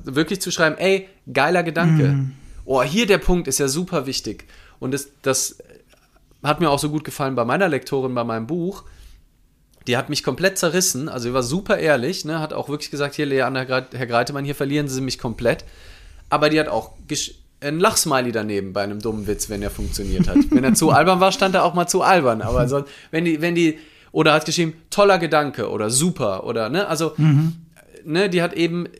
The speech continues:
Speaker 1: und ich könnte mit, ich würde mit ihr das nächste Buch nicht zusammenschreiben, wenn, ähm, wenn die, wenn die das nicht hinbekommen würde. Wenn ich von ihr, und das habe ich im Unikontext, kenne ich das halt anders. Im Unikontext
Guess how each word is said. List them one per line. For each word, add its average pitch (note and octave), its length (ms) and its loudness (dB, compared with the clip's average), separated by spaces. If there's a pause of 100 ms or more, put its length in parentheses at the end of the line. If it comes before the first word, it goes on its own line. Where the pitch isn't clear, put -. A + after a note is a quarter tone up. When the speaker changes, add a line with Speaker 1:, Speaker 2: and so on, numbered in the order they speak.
(220)
Speaker 1:
und D#3 160 -2
ich - 140 -4
könnte F3+ 280 -2
mit, F#3+ 260 -2
ich C#3+ 180 -6
würde D#3+ 200 2
mit F#3+ 160 -2
ihr D#3 140 0
das D#3 180 -4
nächste D#3 260 -4
Buch F3 240 -6
nicht F#3 200 -6
zusammenschreiben, E3 840 -4 (600)
wenn, C#3 580 -2
ähm, C#3+ 440 -4 (640)
wenn C3+ 180 2
die, D3+ 140 2 (320)
wenn C3+ 240 -2
die D#3+ 80 0
das D#3+ 160 -2
nicht F#3 80 0
hinbekommen C#3+ 500 0
würde. G2+ 380 -6
Wenn C3+ 140 0
ich D3+ 120 -2
von D3 240 -4
ihr, F#3 380 -2 (340)
und C#3 120 -4
das C#3+ 120 2
habe E3 140 0
ich D3+ 80 -2
im D#3+ 80 -2
Unikontext, C#3+ 880 0
kenne E3+ 160 -2
ich - 80 -6
das E3+ 160 -4
halt E3+ 120 2
anders. C3+ 400 0
Im B2 160 -8
Unikontext C#3 920 -4